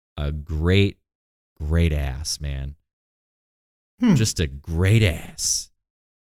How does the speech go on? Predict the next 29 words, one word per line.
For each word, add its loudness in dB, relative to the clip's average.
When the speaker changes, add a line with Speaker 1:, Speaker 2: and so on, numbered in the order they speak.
Speaker 1:
Uh, 4
Speaker 2:
Grade 6
Speaker 1:
so 0
there's 4
Speaker 2:
A 4
Speaker 1:
a 0
Speaker 2:
ass? -4
Speaker 1:
grade 2
A 0
ass. -6
A -4
great 2
Speaker 2:
Yeah. 0
Speaker 1:
a-, -8
wasn't -4
that -14
Heat? -2
Was -2
it -2
Al 2
Speaker 2:
I'm 0
Speaker 1:
Pacino? 4
Speaker 2:
kinda 6
Speaker 1:
She's 10
Speaker 2:
bummed. 8
Speaker 1:
got 8
a 6
great 6
ass. 0